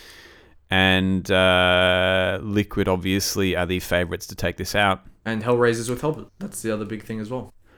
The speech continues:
Speaker 1: Of course, yes, and we've done this, the transfer from Hel-, from, uh, from Gambit with Hobbit. Uh, Virtus Pro to win this one though, obviously,
Speaker 2: <laughs>
Speaker 1: hands down.
Speaker 2: New, new, new logo, new v-, V P. <laughs> Um, I know this is gonna be an interesting event. You obviously have Tyloo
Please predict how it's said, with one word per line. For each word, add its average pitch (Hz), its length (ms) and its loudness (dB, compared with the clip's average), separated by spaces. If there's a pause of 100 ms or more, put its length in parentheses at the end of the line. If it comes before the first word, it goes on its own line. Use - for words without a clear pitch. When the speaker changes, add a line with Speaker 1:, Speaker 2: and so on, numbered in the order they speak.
(300)
Speaker 1:
Of - 120 -8
course, - 400 2
yes, - 200 -2
and 107 80 -4
we've 95 100 -4
done 98 160 -4
this, 95 140 -6
the 101 140 -8
transfer 95 460 -8
from 85 160 -10
Hel-, 92 180 -8
from, 92 320 -6
uh, 90 300 -8
from - 220 -12
Gambit 92 340 -6
with 98 100 -12
Hobbit. 95 340 -4 (520)
Uh, 101 200 4
Virtus 120 280 2
Pro 120 180 4
to 113 60 2
win 117 180 2
this 117 160 0
one 117 220 2
though, 120 180 2 (220)
obviously, 123 400 -4
Speaker 2:
<laughs> 147 120 -6
Speaker 1:
hands 123 220 -4
down. 135 280 -2
Speaker 2:
New, 135 120 -4
new, 131 160 -4
new 127 220 0
logo, 120 480 2 (260)
new 120 240 -6
v-, 110 240 -4
V 117 220 -4
P. 120 320 -6 (460)
<laughs> 196 480 -10
Um, 107 580 0
I 135 100 4
know 156 180 2
this 156 120 -4
is 143 60 -6
gonna 135 120 0
be 123 60 0
an 117 60 -6
interesting 110 280 -10
event. 107 240 -4
You 104 80 -4
obviously 104 300 -6
have 101 260 -4
Tyloo 104 540 -4